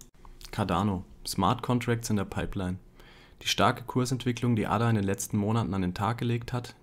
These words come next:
geht jedoch nicht nur auf die Kappe beziehungsweise Krone von König Bitcoin. Das Cardano-Projekt konnte zuletzt deutliche technologische Fortschritte verkünden. Im Juli zweitausendzwanzig führte Cardano die Hardfork Shelly durch, mit der das Staking von ada auf das Mainnet übertragen wurde.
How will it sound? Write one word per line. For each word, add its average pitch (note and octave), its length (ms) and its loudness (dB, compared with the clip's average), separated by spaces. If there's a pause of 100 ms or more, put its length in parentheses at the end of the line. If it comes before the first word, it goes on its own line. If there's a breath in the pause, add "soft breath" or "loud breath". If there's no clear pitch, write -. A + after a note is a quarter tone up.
geht G#2 160 -2
jedoch G#2 240 0
nicht A#2 260 0
nur A2+ 80 2
auf G#2+ 140 -2
die F#2+ 100 -4
Kappe G#2+ 300 -2
beziehungsweise G2+ 680 -2
Krone G#2+ 340 0
von G#2 220 -4
König G2+ 380 -2
Bitcoin. F2 460 -4 (540 loud breath)
Das - 160 -4
Cardano-Projekt A#2+ 760 2
konnte A2+ 260 0
zuletzt G#2+ 460 -2
deutliche A2+ 400 0
technologische G#2 680 -2
Fortschritte F#2+ 500 -2
verkünden. F#2 540 -4 (600 loud breath)
Im G#2 120 0
Juli A#2 280 4
zweitausendzwanzig A2 1000 0
führte A2 240 0
Cardano A2+ 560 0 (260 loud breath)
die F#2+ 120 -2
Hardfork A#2 520 2
Shelly A#2+ 300 0
durch, B2+ 340 0 (300 loud breath)
mit E2+ 120 -6
der G2+ 120 2
das G#2 140 0
Staking A2 420 0
von - 180 -2
ada G#2 220 0
auf A2 160 0
das - 180 -4
Mainnet G2+ 320 0
übertragen G2 600 -4
wurde. F#2+ 240 -4